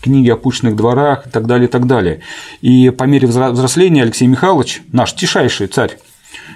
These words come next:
э, со-, соответственно, получил образование, ну, э, его обучали, э, мастера. На пушечном дворе по велению Алексея Михайловича было сделано государёво место, с которого он наблюдал за отливкой пушек.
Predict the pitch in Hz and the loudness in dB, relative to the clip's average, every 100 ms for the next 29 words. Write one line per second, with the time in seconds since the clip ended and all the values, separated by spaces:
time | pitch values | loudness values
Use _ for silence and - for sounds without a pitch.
0 | - - 101 101 95 98 113 113 127 151 | -20 -12 -4 -2 -2 -2 -2 -2 0 0
1 | 151 123 - 123 107 - 139 117 101 101 | 0 -2 -2 -2 -2 0 2 2 0 -2
2 | 101 107 170 151 101 85 - _ _ - | -2 0 2 2 0 -2 -10 _ _ -12
3 | 80 76 76 - _ _ _ - 90 92 | -10 -8 -10 -14 _ _ _ -18 -12 -8
4 | 87 87 101 107 101 110 - 107 85 80 | -4 -2 0 2 0 0 -2 -2 -2 -6
5 | 85 _ _ 135 120 107 - - 107 110 | -12 _ _ -20 -20 -18 -16 -4 0 0
6 | - 98 123 160 - _ - - - - | 0 -2 -2 -4 -10 _ -20 -20 -20 -16
7 | - 123 127 165 156 123 123 104 120 139 | -4 0 2 0 0 0 0 2 2 2
8 | 135 - 120 123 120 107 110 120 110 117 | 0 0 2 2 2 0 -2 0 0 2
9 | 123 104 - 95 98 127 110 95 113 120 | 0 0 -2 -4 2 2 2 2 2 2
10 | 101 92 110 - 107 107 117 156 - 92 | 0 -4 -4 -2 0 2 2 0 -4 -8
11 | - 101 110 104 107 98 113 110 90 95 | -6 -4 -2 0 0 -2 0 0 -2 -4
12 | 90 101 - 90 82 - - - - | -4 -6 -4 -6 -8 -12 -12 -10 -12